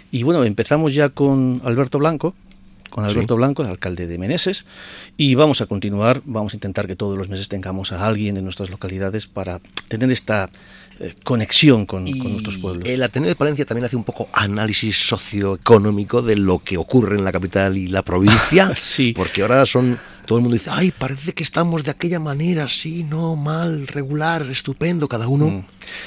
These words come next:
Speaker 1: Bueno, es difícil, Julio César. Esto es una, eh, es una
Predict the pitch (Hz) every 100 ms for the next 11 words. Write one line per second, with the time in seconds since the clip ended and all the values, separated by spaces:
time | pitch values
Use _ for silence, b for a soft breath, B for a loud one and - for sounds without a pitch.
0 | B - 131 143 160 175 117 107 98 113
1 | 104 110 101 - 127 - 156 170 131 120
2 | 107 - 98 - 117 82 135 - 160 156
3 | 135 117